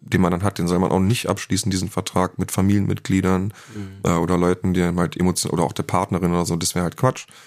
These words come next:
Speaker 1: Es muss jemand sein, der ganz klar Kante geben kann, äh, aber ga-, ganz bestimmt mit einem umgehen kann, aber den man halt nicht enttäuschen oder verlieren will in dem Moment.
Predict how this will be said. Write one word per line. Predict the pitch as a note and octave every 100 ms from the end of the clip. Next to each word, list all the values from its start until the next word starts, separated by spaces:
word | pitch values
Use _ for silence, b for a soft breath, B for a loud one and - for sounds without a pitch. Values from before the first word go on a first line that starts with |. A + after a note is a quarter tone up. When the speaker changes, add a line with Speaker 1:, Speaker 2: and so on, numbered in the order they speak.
| B B
Speaker 1:
Es | G2+
muss | A2 A2+ -
jemand | F#2+ F#2
sein, | F#2+ F#2 F#2
der | F2+
ganz | F2 G2 -
klar | F#2
Kante | - E3+ A#2
geben | G#2 G2
kann, | F#2 F#2+ F2+ - B B B _ -
äh, |
aber | F2 - C#2+ F2+ F2 - -
ga-, | - -
ganz | F#2+ F2
bestimmt | - - - C3 C#3
mit | A2 G2+
einem | F2+
umgehen | F#2+ F#2 F2+
kann, | - F2+ E2+
aber | F2
den | E2+ F2
man | F2
halt | E2+ - -
nicht | F2+ - - _ _ _ _ _
enttäuschen | - F2 - E2+ - E2+
oder | E2+
verlieren | - D2 C#2 -
will | A1
in |
dem | - -
Moment. | - -